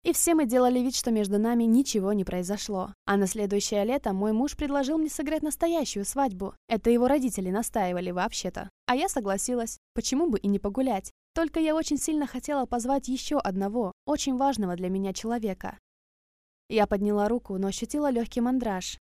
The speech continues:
Однако я уже здесь, и повернуть назад будет как минимум очень трусливо. Шумно выдохнув, я постучалась костяшками пальцев в дверь.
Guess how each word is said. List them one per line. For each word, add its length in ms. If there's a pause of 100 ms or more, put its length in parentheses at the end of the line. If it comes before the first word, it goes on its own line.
(100)
Однако 360
я 160
уже 160
здесь, 460
и 60
повернуть 440
назад 340
будет 240
как 220
минимум 420
очень 240
трусливо. 560 (240)
Шумно 400
выдохнув, 460
я 80
постучалась 560
костяшками 500
пальцев 400
в 60
дверь. 340